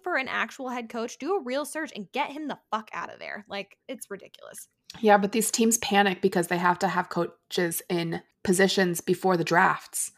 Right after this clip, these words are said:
Speaker 1: Mm-hmm.
Speaker 2: Because if you have an interim coach in there for the draft, like, are,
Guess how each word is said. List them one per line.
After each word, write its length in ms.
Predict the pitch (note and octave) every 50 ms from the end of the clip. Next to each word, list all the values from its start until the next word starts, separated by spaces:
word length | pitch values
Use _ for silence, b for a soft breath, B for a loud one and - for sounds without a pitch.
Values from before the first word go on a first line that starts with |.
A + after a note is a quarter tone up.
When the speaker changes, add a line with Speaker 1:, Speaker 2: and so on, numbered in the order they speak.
| b b b b b b
Speaker 1:
Mm-hmm. 240 | F3+ F#3 F3 F#3 F3
Speaker 2:
Because 240 | G3 F#3 G3 F3+
if 80 | F#3+ F3+ -
you 100 | G3 F#3+
have 200 | F#3+ F#3 G3 F#3+
an 60 | G3
interim 380 | G3+ G3 F#3+ F#3 - F#3 F#3 F3+
coach 320 | F3 - G#3 B3+ B3 -
in 100 | A3+ F#3+
there 220 | F3+ F3 E3+ F3 F3
for 180 | - - F#3
the 100 | F3+ F3
draft, 540 | E3+ - G#3 A#3 A#3 A3 G3 F#3+ - - -
like, 300 | - F3 E3 E3 - - _ _ _ _ _
are, 240 | - G3 F#3+ F3+ F3